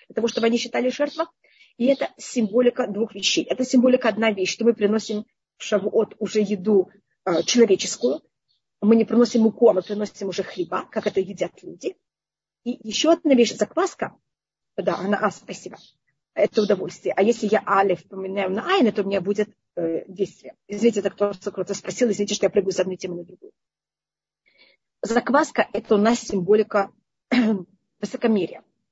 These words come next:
Потому что что делает, когда я беру тесто и кладу в него закваску, он начинает раздуваться. И у нас есть всевозможные качества. И,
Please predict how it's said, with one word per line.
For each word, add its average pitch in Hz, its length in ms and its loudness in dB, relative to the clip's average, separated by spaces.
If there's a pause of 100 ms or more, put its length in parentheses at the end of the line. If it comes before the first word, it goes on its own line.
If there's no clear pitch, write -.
(140)
Потому 226 260 -2
что - 260 0
что - 220 -6
делает, 208 380 0
когда 208 200 -2
я 202 80 2
беру 202 180 -4
тесто - 380 -8
и - 140 -14
кладу 208 260 0
в 190 80 -10
него 185 400 -4
закваску, - 600 -6 (200)
он 262 160 2
начинает 220 340 0
раздуваться. 196 600 -10 (680)
И 233 260 -4 (640)
у 214 100 4
нас 247 260 2
есть 240 300 -2 (140)
всевозможные 285 560 0
качества. - 460 -12 (800)
И, - 160 -12